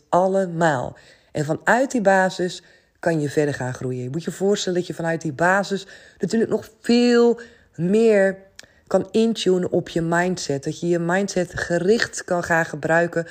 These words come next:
voor de doelen die jij wil bereiken in je leven. En daarom zeg ik ook altijd tegen dames die verder willen,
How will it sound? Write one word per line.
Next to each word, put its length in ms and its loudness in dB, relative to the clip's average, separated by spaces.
voor 260 -2
de 180 -8
doelen 300 0
die 120 -2
jij 220 2
wil 140 0
bereiken 420 -2
in 140 -6
je 60 -4
leven. 400 0
En 80 -12
daarom 200 0
zeg 140 0
ik 140 0
ook 100 -6
altijd 300 2
tegen 280 0
dames 460 -2
die 240 -2
verder 340 4
willen, 440 0